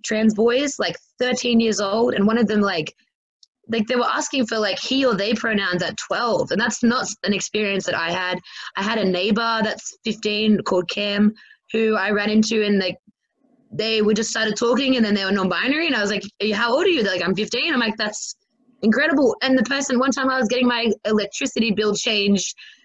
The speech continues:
and I needed to change my title. And I was like, "Do you have the gender neutral title?" And then the woman was like, "Oh, are you gender neutral?" And I was like, "Yeah, I'm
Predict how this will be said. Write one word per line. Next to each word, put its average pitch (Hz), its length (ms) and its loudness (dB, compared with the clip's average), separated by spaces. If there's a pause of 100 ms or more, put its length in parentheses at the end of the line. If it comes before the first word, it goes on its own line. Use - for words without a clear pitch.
(120)
and 190 80 0
I 202 60 0
needed 214 280 4
to 202 100 -4
change 214 260 0
my 190 140 0 (100)
title. 190 460 0 (500)
And 202 240 2
I 196 240 -2
was 202 80 0
like, 196 160 -2 (140)
"Do 226 80 -2
you 233 80 0
have 226 180 0
the 196 80 0
gender 202 260 0
neutral 214 300 0
title?" 175 520 2
And 190 140 -2
then 196 120 0
the 185 80 0
woman 196 180 4
was 185 140 0
like, 185 180 -2
"Oh, 175 120 0
are 220 60 0
you 214 160 0
gender 202 220 2
neutral?" 190 240 -2
And 180 60 -2
I - 20 0
was 185 100 -2
like, 185 200 -4
"Yeah, 233 200 0
I'm 208 360 0